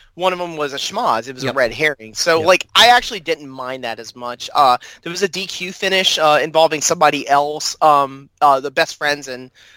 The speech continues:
Speaker 1: uh, Malachi Black and Brody King on Rampage. Like,
Speaker 2: Man,
Speaker 1: I
Speaker 2: with,
Speaker 1: guess
Speaker 2: by the way, Trent's mom dropping him off <laughs> was great.
Speaker 1: <laughs> So, so yeah, I mean, clearly they didn't get the keys to the ambulance.
Speaker 2: Yeah.
Speaker 1: Uh,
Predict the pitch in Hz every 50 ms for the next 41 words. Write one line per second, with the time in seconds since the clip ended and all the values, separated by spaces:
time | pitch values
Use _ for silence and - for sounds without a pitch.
0 | _ _ - - 135 131 131 127 127 135 143 147 143 143 - 156 143 139 131 131
1 | 131 127 127 - 139 127 120 123 117 113 - - 165 160 156 151 151 151 _ _
2 | - - 123 123 117 147 160 160 147 - 160 151 147 - - - - - - -
3 | 185 190 - - - - 156 151 139 139 196 196 170 160 226 - 175 180 175 151
4 | 156 147 147 135 127 123 123 123 - - - - - _ _ _ _ _ _ _
5 | _ - - 170 151 135 - - 135 123 117 110 113 110 113 110 104 - - 101
6 | 98 95 95 92 90 - - - - - - - - - - - - - - -
7 | 185 139 - - 226 277 - - 139 - - - - - 311 339 - - - -
8 | _ _ _ _ - - _ _ - - 196 185 175 170 165 - 170 170 156 -
9 | 180 165 160 151 147 147 143 - 185 180 170 156 156 - - - - 185 180 175
10 | 170 160 151 160 156 160 156 156 147 151 - 143 - - 151 135 - 143 135 139
11 | 110 139 139 131 123 123 117 117 117 110 - 160 151 135 127 120 - 170 175 175
12 | 170 165 165